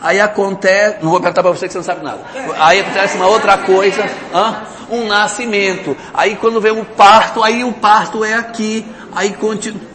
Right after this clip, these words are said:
Então é uma história não sequencial, você tem que prestar bastante atenção, porque você vai andar em seis histórias, e são os mesmos personagens. E com o, o andar da história, você vai perceber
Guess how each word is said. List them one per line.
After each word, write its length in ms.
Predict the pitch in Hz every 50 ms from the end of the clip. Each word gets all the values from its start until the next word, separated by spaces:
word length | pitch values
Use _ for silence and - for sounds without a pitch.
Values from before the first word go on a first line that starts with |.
| - - - - - - - - -
Então 260 | - 185 180 226 226 233
é 40 |
uma 160 | 226 220 214 202
história 480 | 190 - - - 208 214 208 208 196
não 360 | 185 190 190 208 233 254 254
sequencial, 680 | - - 233 220 220 - 214 220 214 - - 196 180 175
você 180 | 170 170 143 185
tem 200 | - - 208 208
que 60 | -
prestar 340 | - 170 160 160 - 160 143
bastante 360 | 135 143 131 - 214 208 202
atenção, 480 | 185 - - 143 135 - - 190 208 196
porque 280 | - 156 147 - 180
você 260 | 170 175 180 - 190 175
vai 160 | 165 170 170
andar 300 | 170 165 156 165 165 165
em 100 | 165 151
seis 320 | - - 214 226 214 175
histórias, 800 | 151 - - - 160 165 190 208 190 147 123 110 - - - - - - - - - - - - - - - - - - - - - - - - - - - - - - - - -
e 120 | 139 151 147
são 240 | - 202 202 214 208
os 120 | 196 160
mesmos 580 | 180 175 175 202 220 220 202 165 156 151 - -
personagens. 1040 | - 147 143 - - 156 131 120 120 117 113 107 101 - 87 90 87 - - - - - - - - - - - - - - -
E 120 | 160 180
com 580 | - - - 233 240 277 302 302 285 254 220 190
o, 220 | 156 - 165 160
o 40 | 175
andar 360 | 170 165 160 143 151 156 139
da 120 | 127 135 135
história, 540 | 135 - - - 143 170 202 208 180 160 143
você 240 | 151 165 156 -
vai 100 | 165 180
perceber 800 | 185 180 208 185 175 - - 160 127 117 - 170 196 202 165